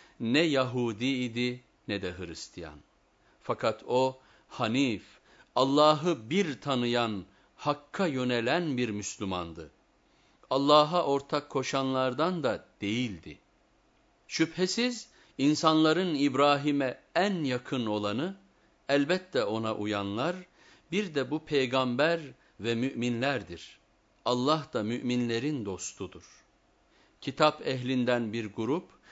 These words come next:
sizi saptırabilmeyi çok arzu etti. Oysa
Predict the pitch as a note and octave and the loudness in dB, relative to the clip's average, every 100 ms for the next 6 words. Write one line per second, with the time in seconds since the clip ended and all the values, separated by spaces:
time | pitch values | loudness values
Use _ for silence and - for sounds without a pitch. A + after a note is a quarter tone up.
0 | - - - B2 D3+ D#3 C#3 - - C3 | -20 -14 -6 -4 -4 -2 -2 -2 -2 2
1 | C3 B2 A#2 A2+ G#2+ G2 - F#3 E3 - | 2 0 -2 0 0 -2 -6 -4 -4 -4
2 | G#2 G#2+ G2 G#2 G2 E2 - - D#2+ _ | -2 -2 -2 -6 -6 -8 -16 -18 -20 _
3 | _ _ _ _ - C3 B2 B2+ A2+ - | _ _ _ _ -4 -2 -2 -4 -4 -6